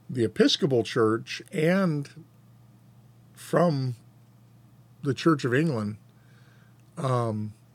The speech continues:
there's the, the Archbishop of Canterbury is not the Anglican Pope. So, you know, he's not dictating to the, the, what they call the Global Anglican Fellowship is, uh,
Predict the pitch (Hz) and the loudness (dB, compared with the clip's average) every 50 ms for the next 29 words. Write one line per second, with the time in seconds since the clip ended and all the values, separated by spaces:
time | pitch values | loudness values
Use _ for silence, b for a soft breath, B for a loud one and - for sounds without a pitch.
0 | - _ _ _ _ - - - - - - - - _ - _ - - _ _ | -20 _ _ _ _ -20 -20 -20 -20 -20 -20 -20 -20 _ -20 _ -20 -20 _ _
1 | - 156 139 117 - - 131 131 143 147 147 139 147 170 190 175 - - 165 143 | -4 -2 -2 -2 0 0 -2 -2 0 0 2 4 6 6 6 4 4 2 2 2
2 | - 147 127 120 - - 151 147 135 131 131 127 123 123 123 120 110 101 120 123 | 2 -2 -4 -4 -2 0 0 2 2 2 2 2 4 4 4 2 0 0 -2 0
3 | 123 131 131 127 127 - - - - - - 135 135 139 156 175 147 139 131 127 | 2 4 4 2 0 -2 -10 -18 -20 -20 -16 -10 -8 -6 -6 -4 -4 -4 -2 -2
4 | 127 120 - 127 113 110 - - 135 123 127 - - - - - _ _ _ - | -4 -4 -4 -6 -6 -6 -8 -4 -2 0 0 0 -2 -6 -14 -20 _ _ _ -20
5 | - - b b b b b b b b b b b b b b b - - - | -20 -20 b b b b b b b b b b b b b b b -14 -10 -2
6 | - 143 131 123 120 117 131 127 117 120 117 110 110 123 131 120 120 131 127 131 | 2 4 6 6 6 4 2 -2 -2 -2 -2 0 0 0 -2 -2 0 0 0 0
7 | 127 - 143 139 127 135 131 127 - - 139 127 127 120 123 120 120 120 113 104 | 0 -2 -6 -8 -4 -2 -2 -2 -2 -2 0 0 2 2 0 -2 -4 -6 -8 -10
8 | - - 131 123 123 120 117 117 113 113 - - 127 113 110 110 120 120 120 117 | -8 -4 -2 0 0 0 0 -2 -4 -6 -10 -8 -8 -8 -4 -4 -4 -4 -4 -4
9 | 120 120 113 107 - - - - - - - _ - - - 151 180 165 139 123 | -2 -2 -2 -2 -4 -8 -16 -20 -20 -20 -20 _ -16 -12 0 2 4 4 4 4
10 | 113 107 110 123 131 147 175 185 170 170 160 143 - 156 160 156 165 170 160 143 | 2 0 2 4 6 8 8 8 6 6 6 6 4 4 0 0 2 2 0 0
11 | 135 - 131 117 113 - 131 113 120 131 143 - - 156 156 160 - - - - | 0 -2 -6 -6 -4 -2 -2 0 0 0 -2 -2 -2 -2 -2 -2 -4 -10 -18 -20
12 | - - - - b b b b b b b b b b b b _ - - 147 | -20 -20 -20 -20 b b b b b b b b b b b b _ -6 -2 2
13 | 131 139 135 123 110 110 117 123 123 113 113 110 107 107 | 2 4 2 2 0 -2 -4 -2 -2 0 0 0 -2 -4